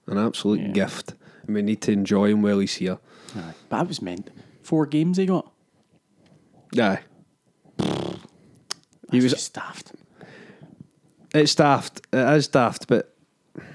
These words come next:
Speaker 1: I mean, he, that, that guy's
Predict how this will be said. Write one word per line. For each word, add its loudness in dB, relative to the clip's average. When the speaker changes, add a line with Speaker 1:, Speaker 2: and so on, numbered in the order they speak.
Speaker 1:
I 6
mean, 6
he, 4
that, 2
that 2
guy's 4